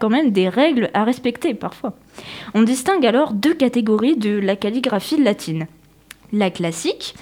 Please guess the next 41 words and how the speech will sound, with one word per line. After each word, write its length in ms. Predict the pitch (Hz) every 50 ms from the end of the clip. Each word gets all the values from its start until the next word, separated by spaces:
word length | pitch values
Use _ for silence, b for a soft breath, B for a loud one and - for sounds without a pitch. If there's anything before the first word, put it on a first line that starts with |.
| B B B B B
et 80 | 208
la 140 | 233 285 349
moderne. 480 | 339 294 254 208 190 180 165 165 185 190 - _ B B B B B B B B B
Donc 160 | B 190 196
la 120 | 208 196 202
classique 560 | 196 - - 226 233 233 226 - 330 359 262 220
va 140 | 214 185
suivre, 420 | 185 - - 262 277 311 269 233 - 196
euh, 140 | 185 180
les 180 | 180 180 190 190
règles 300 | 185 - 240 247 233 214
des 340 | 190 202 185 185 180 180 196 202
anciennes 340 | 214 - - 240 226 220
calligraphies 640 | 202 226 208 202 196 202 190 185 180 - - 240 240
que 140 | - 220 185
je 100 | 180 180
vous 160 | 190 185 190
ai 40 | 185
citées 280 | 180 - 196 185 - 196
précédemment, 720 | 196 - 196 - 202 185 180 175 175 202 247 294 285 247
comme 240 | - 196 180 180
l'écriture 420 | 185 185 185 - 208 190 - 196 190
gothique 500 | 185 185 170 170 - 240 269 262 - - B B B B B
ou 60 | 202
encore 260 | 208 196 - 226 214
l'anglaise 540 | 208 196 202 208 202 214 208 247 277 262 262 - - -
que 100 | - 190
j'ai 100 | 196 190
pas 120 | 190 185
citée. 320 | 185 - - 180 - - - - B B B B B B B B B B B B
Et 60 | 208
par 180 | 208 214 202 190
exemple, 360 | 185 190 220 294 392 339 - -
avec 260 | 208 202 190 208 202
justement 400 | 196 202 - - 208 202 202 - -
l'anglaise, 580 | 185 190 185 185 180 202 220 339 381 330 - - -
il 140 | 226 214
faut 160 | 208 - 359 330
que 100 | - 247
les 160 | 214 185 180
traits 360 | 180 - - 277 320 320 320